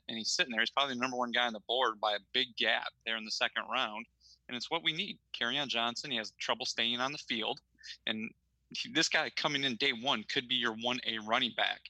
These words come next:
as opposed to, you know, the one B and letting Kerryon be the, be the, the first guy. This guy has everything that the line's been looking for, you know, since, I'm not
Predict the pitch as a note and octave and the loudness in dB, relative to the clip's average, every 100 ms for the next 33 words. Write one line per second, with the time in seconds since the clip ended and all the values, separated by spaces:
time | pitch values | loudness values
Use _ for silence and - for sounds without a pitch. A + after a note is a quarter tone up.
0 | - - - G#2+ A2 A#2+ A#2 - B2 A2 | -14 -10 -2 -2 0 0 0 0 0 0
1 | A2 G#2+ G2+ A2+ G#2 B2 A2 G#2 G#2 G2 | 0 -4 -2 -2 0 0 0 -2 -4 -6
2 | - B2+ A2+ G#2+ G#2+ G#2+ A2 G#2+ G2+ - | 0 2 2 -2 -4 -2 0 0 -2 -6
3 | A2+ G#2+ G#2 G#2+ _ A2 - B2+ - - | -2 -2 -4 -10 _ -8 -4 -2 -2 -2
4 | - - _ - - - C3 - F#3 C#3+ | -6 -10 _ -20 -20 -6 -4 0 0 2
5 | D3+ D#3 D#3 C#3+ C#3 C#3 D3 B2+ A#2+ A#2+ | 2 2 2 0 0 0 0 0 0 0
6 | E3+ A#2 G#2+ - - - _ - - - | -2 -4 -4 -6 -8 -8 _ -10 -10 0
7 | A2+ A2+ - C#3+ D3+ - - A#2 B2+ | 2 2 0 0 0 -2 -2 2 0